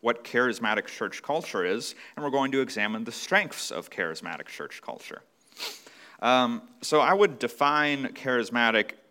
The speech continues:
again, it's easier to define with a list of qualities than with an, uh, objective description. So there's certain qualities I would think of when thinking of a, a charismatic church. Um,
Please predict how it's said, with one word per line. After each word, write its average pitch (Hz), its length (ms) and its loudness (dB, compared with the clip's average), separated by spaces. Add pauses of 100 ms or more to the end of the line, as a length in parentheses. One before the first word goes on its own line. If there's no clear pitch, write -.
(160)
again, 110 380 2
it's 107 160 -6
easier 110 340 -2
to 95 100 -10
define 107 360 -2
with 104 100 -8
a 101 60 -2
list 104 500 -2
of 92 140 -12
qualities 104 760 0
than 101 140 -8
with 101 180 -8
an, 85 300 -8 (120)
uh, 87 240 0
objective 95 680 -4
description. 90 640 -4 (320)
So - 120 -4
there's 143 420 0 (260)
certain 196 400 0
qualities 117 640 2
I 104 80 4
would 98 180 0
think 113 240 -2
of 95 160 -2
when 95 140 -10
thinking 107 360 -8
of 90 80 -6
a, 87 280 -4
a 90 120 -6
charismatic 101 760 -2
church. - 580 0 (680)
Um, 95 440 0